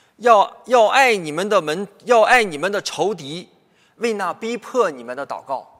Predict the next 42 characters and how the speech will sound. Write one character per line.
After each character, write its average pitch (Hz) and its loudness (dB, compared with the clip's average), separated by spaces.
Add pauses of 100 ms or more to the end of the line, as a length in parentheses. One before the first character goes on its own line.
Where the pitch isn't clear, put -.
(560)
啊 104 -20
，“要 170 -4
爱 180 -4
你 131 -16
们 131 -16
的 143 -16
仇 135 -12
敌， 127 -20
为 151 -16
逼， 220 -16 (180)
那 185 -8
逼 226 -14
迫 233 -10
你 127 -16
们 113 -18
的 117 -18
祷 90 -16
告。” 113 -12 (2500)
早 131 -4
晨 165 -8
开 165 -10
高 165 -6
速 170 -10 (840)
来 127 -8
到 147 -4
教 147 -8
会 151 -12
啊， 104 -14 (760)
或 151 -8
者 127 -8
上 135 -8
班 151 -2
的 151 -12
时 - -14
候， 107 -16 (720)
前 - -12
面 165 -8
一 147 -10
辆 156 -6
大 147 0
卡 - -12
车 147 -10